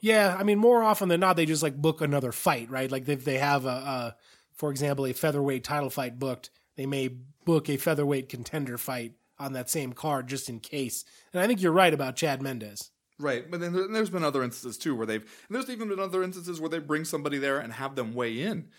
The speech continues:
Speaker 2: like, just in case, you know, to be around there. But you're, you're right, it is, like,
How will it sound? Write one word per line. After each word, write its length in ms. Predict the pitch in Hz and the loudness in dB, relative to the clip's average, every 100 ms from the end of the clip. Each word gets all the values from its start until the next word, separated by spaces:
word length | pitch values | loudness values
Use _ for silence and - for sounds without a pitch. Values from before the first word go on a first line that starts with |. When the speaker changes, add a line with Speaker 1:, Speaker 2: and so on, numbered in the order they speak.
| _ _ | _ _
Speaker 2:
like, 260 | 110 107 - - | -6 -6 -8 -4
just 440 | 139 123 - - | -2 -2 -6 -10
in 120 | - | -14
case, 580 | 101 - 107 95 - - - | -12 -8 -6 -4 -8 -8 -12
you 120 | 110 | -12
know, 60 | |
to 120 | 98 110 | -10 -8
be 120 | 107 | -6
around 300 | 104 104 101 | -4 -4 -6
there. 220 | 101 95 _ _ _ _ 143 | -10 -12 _ _ _ _ -2
But 380 | 143 131 - _ _ _ | 0 0 -8 _ _ _
you're, 160 | 185 214 - | -8 -8 -10
you're 160 | 202 196 | -4 2
right, 240 | 220 208 | 4 2
it 140 | 180 175 | 0 -2
is, 160 | 185 | -2
like, 120 | 185 | -2